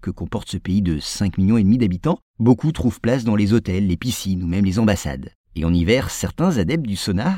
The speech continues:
après avoir transpiré dans leur étuve, plongent, vous le savez, nus dans les lacs glacés de Finlande, une pratique roborative qui contribuerait cependant à une bonne santé du corps et de l'esprit. Mais cette inscription au patrimoine immatériel de l'unesco s'explique aussi par le rôle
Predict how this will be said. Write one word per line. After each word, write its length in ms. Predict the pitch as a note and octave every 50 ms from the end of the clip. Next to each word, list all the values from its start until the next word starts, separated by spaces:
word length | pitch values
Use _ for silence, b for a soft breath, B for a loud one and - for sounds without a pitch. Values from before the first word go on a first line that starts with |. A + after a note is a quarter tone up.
| E3+ -
après 240 | - - - - D#2+
avoir 300 | D2+ D2 E2 - - -
transpiré 560 | - G#2 A2+ A2+ - - - - F2+ D#3 D#3+
dans 80 | D3+ A#2
leur 160 | G2 F2 D#2
étuve, 340 | D2+ - - F3+ G3 F3+ D#3+ B B B B B B B B
plongent, 300 | - E3 F3 F3+ D#3+ G#2+
vous 80 | G#2+ -
le 60 | -
savez, 300 | - A#2 G#2 G#2 A#2+ A#2+
nus 280 | A#2 A#2 C3 C#3 C#3 - _ -
dans 180 | - A2+ A2 G#2+
les 140 | G2+ G2 G2
lacs 180 | A2+ A2+ G2
glacés 320 | F2+ G#2 G2+ F2+ - C3 B2
de 60 | A2
Finlande, 480 | - A#2 G2+ F2 D2+ D#2 F2 G2 G2 - _ _ -
une 140 | F2 E2
pratique 360 | - - E2+ D#2+ - F#2 - - -
roborative 800 | D#2+ D2 E2 E2+ G2 F#2 F#2 F2 D#2+ D#2+ - - D#3+ F3 E3 D#3+ B B B B B B
qui 100 | - -
contribuerait 600 | - - - F#3 - - E3 C3 A#2 F#2+ D2 C#2+
cependant 440 | - - C3 - A2+ A2+ C#3+ F3+ - - -
à 80 | -
une 180 | A2 A2 G#2+ G#2
bonne 280 | G2+ G#2 F3+ G#3 G#3
santé 380 | - - C3 A#2+ - - D#2 C2+
du 180 | - D3+ F3+ -
corps 320 | - C#3 D#3 D#3+ - - - -
et 80 | E3+
de 60 | A#2+
l'esprit. 520 | A2 F#2 - - - - - - - - _ _ _ _ _ _ _ -
Mais 160 | F3+ F#3 -
cette 380 | D#3+ - F#3 D#3+ - _ - F#3
inscription 520 | F3 - - - E3 - - - A3 F3+
au 100 | B2+ F#2+
patrimoine 440 | - - G2 - - A2+ C3 C#3 B2
immatériel 460 | A#2+ A#2 A2 F#2+ - G#2 G#2 D3+ D#3+
de 80 | B2 G#2
l'unesco 500 | F#2 F2 E2+ D#2+ - - - F3+ G#3 G#3+
s'explique 500 | - - - C3+ - - - D3+ - B2+
aussi 240 | A#2+ G#2+ - G3+ G3
par 160 | - B2+ A2
le 100 | A2 A2+
rôle 220 | G#2 F#2 D#2+ D#2+